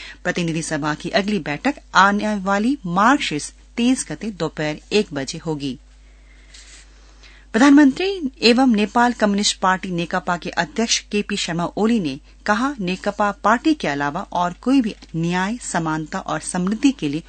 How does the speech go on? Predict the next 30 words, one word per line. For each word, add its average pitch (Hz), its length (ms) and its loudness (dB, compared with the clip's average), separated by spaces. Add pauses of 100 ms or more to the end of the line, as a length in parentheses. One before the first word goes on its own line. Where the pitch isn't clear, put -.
(120)
उद्देश्यमूलक 185 760 -4
काम 165 260 -4
नहीं 165 260 -2
कर 156 120 -10
सकती 147 340 -10
है। 151 220 -2 (580)
अखिल 185 300 -2
नेपाल 165 400 0
महिला 165 320 -2
संघ 160 260 -4
की 226 220 -8
एकता 196 320 -4
घोषणा 180 440 -4
तथा 170 320 -4
केंद्रीय 190 400 -2
समिति 160 420 -8
के 156 140 -8
पदाधिकारियों 156 720 -4
के 156 180 -8
साथ 185 420 -2 (240)
शपथ 294 360 0
ग्रहण 214 240 -2
समारोह 202 460 2
में 170 140 0 (100)
प्रधानमंत्री 160 560 -6
ओली 156 220 -6
ने 151 200 -6
कहा 202 280 0 (300)
कि 220 100 -4
वर्तमान 247 440 2